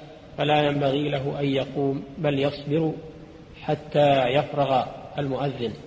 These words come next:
لئلا يتشبه بالشيطان. وينبغي للمسلم إذا سمع الأذان أن يتوجه إلى المسجد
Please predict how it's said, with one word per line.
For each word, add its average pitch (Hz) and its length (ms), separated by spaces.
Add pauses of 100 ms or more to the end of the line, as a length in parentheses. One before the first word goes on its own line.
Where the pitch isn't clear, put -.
(400)
لئلا 143 520
يتشبه 143 600
بالشيطان. 127 680 (1120)
وينبغي 160 640
للمسلم 143 520 (680)
إذا 170 280
سمع 143 400
الأذان 143 680 (300)
أن 143 60
يتوجه 139 720
إلى 131 200
المسجد 131 460